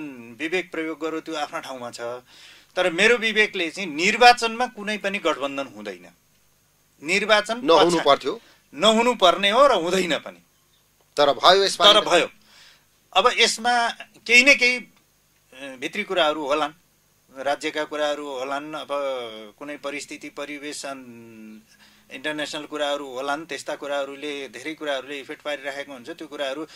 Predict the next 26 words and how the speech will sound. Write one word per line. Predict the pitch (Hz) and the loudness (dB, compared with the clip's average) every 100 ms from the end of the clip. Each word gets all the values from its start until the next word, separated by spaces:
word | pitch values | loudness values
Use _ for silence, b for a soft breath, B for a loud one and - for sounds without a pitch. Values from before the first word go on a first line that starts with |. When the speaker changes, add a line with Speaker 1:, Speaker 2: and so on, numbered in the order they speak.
| B B | B B
Speaker 1:
सबै | - 226 294 | -2 0 0
कुरा | 240 214 | 2 0
समग्र | 208 196 185 | 0 -4 -2
रूपमा | 190 170 151 | -2 -2 -4
हामीले | 120 131 143 | -6 -6 -6
देख्न | 147 160 156 | -4 -4 -4
सकिन्छ | 151 135 123 | -8 -10 -14
भन्ने | 120 104 104 | -12 -12 -14
हुँदैन। | 98 101 104 123 | -16 -18 -16 -10
जब, | 190 165 | -10 -6
जब | 180 170 | -4 -4
कि | 175 | -6
त्यो | 175 | -10
कुर्सीमा | 147 151 151 | -12 -10 -10
पुगिन्छ, | 135 139 135 135 | -12 -14 -14 -12
तब | 180 190 151 | -10 -8 -8
मात्रै | 147 135 | -8 -10
थाहा | 113 | -10
हुन्छ। | 101 92 101 101 B B B B B - | -12 -14 -20 -20 B B B B B -2
जस्तै | 180 - 214 | -2 0 0
कि | 220 | 0
तपाईँले, | 208 185 202 196 208 202 165 131 117 113 110 104 104 110 _ _ | 0 -2 -2 0 0 0 0 -4 -6 -10 -14 -16 -18 -20 _ _
मैले | 127 123 180 208 233 226 | -14 0 2 4 2 0
सरसर्ती | - 214 - 240 208 185 | 0 2 4 2 2 -4
सिधा | - 196 | 0 2
देख्दाखेरि, | 185 160 160 151 156 175 202 | 4 2 0 -2 -2 -6 -8